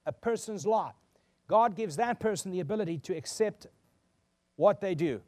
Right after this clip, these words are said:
where they're at. God gives the ability to be happy in your toil.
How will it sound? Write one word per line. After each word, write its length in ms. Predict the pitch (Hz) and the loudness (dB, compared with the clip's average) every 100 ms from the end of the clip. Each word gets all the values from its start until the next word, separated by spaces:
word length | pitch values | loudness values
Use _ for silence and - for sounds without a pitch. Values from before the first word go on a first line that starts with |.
| _ _ | _ _
where 220 | 120 165 | -2 0
they're 260 | 180 180 175 | 2 4 4
at. 300 | 123 - - _ - _ _ _ _ _ _ _ _ _ _ _ _ _ _ _ _ _ _ _ _ _ _ _ _ _ _ _ _ _ _ _ _ _ _ _ _ _ _ _ _ _ 117 | 2 -4 -20 _ -20 _ _ _ _ _ _ _ _ _ _ _ _ _ _ _ _ _ _ _ _ _ _ _ _ _ _ _ _ _ _ _ _ _ _ _ _ _ _ _ _ _ 0
God 300 | 135 170 143 | 6 6 4
gives 220 | 156 120 | -2 -2
the 100 | 151 | -2
ability 480 | 120 175 165 - 151 | 0 0 -2 -4 -8
to 160 | - | -6
be 140 | 127 127 | -8 -8
happy 480 | - 175 - 165 - | -6 -6 -4 -8 -6
in 240 | 185 208 | -8 -6
your 180 | 214 190 | -6 -8
toil. 600 | - 151 135 123 127 | -10 -10 -8 -6 -10